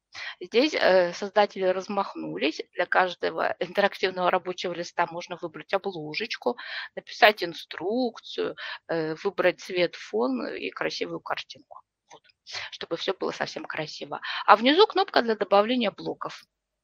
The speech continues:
Э, давайте по блокам посмотрим. Вот, <laughs> э, набор инструментария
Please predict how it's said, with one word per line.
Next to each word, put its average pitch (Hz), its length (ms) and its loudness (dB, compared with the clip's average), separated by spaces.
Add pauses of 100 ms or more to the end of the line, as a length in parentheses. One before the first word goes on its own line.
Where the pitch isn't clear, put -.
(1200)
Э, 185 160 4
давайте 254 360 10
по 226 120 6
блокам 196 380 0
посмотрим. 156 720 -14
Вот, 339 260 6
<laughs> - 20 -8
э, 185 420 2
набор 226 440 4
инструментария 214 960 6